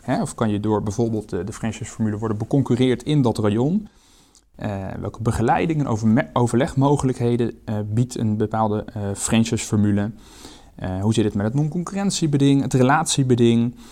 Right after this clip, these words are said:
Eh, hoe zit het met, eh, formulewijzigingen,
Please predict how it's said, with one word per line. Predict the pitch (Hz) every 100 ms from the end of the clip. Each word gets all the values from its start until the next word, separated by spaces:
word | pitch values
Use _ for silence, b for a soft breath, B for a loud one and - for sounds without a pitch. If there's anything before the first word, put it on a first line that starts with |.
| B B B B -
Eh, | 95
hoe | 101
zit | 110
het | 110
met, | 107 101 -
eh, | 101
formulewijzigingen, | 101 - 131 156 196 160 151 139 131 123 - 113 110 113